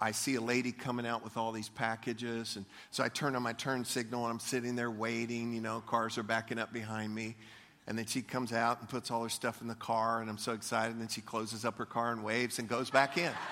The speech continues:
So it's the Christmas unload to reload thing. So, but anyway, beyond all of that, um, we believe that Christmas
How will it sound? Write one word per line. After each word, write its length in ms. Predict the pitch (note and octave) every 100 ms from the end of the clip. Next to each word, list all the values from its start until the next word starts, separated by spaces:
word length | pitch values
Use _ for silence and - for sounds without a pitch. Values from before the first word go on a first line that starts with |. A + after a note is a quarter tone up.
| - - - - - - - - - - - - -
So 100 | G#2 G#2+ - - - - - - - -
it's 260 | C#3+ - -
the 200 | C#3+ C#3
Christmas 680 | - F3+ - - D3+ C3 -
unload 540 | D#3 D#3 D3 C#3 C3
to 120 | - B2
reload 460 | C#3 C3+ A2 F#2+ F#2+ - - - - - - - -
thing. 240 | A2+ G2 F#2+ - -
So, 500 | - A#2 G#2 G2+ G2+ -
but 140 | A#2+
anyway, 460 | B2 A#2+ A2+ G2+ F#2 - - - - - B2+
beyond 420 | C#3 D#3+ F3+ D#3
all 220 | D3+ C3+
of 120 | A#2+
that, 420 | C3+ C3 A#2+ - -
um, 420 | B2 A#2 A#2 A2+ A#2 -
we 360 | A#2 C#3 D#3
believe 720 | E3 D3+ D3 A#2+ A2+ A2+ G#2+
that 240 | A2+ A2 -
Christmas 720 | - C3 - C3+ C3 C3 -